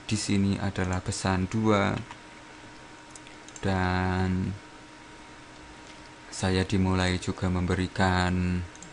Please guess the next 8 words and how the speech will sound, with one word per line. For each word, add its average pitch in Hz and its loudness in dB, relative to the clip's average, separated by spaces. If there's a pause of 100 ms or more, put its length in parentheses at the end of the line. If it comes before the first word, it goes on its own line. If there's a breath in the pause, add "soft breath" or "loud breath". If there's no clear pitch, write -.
(160)
ini 98 4 (1800)
dua 98 4 (400)
sama 90 -2
dengan 92 -2 (480)
P 90 0
S - -4
N 95 0
dua 101 2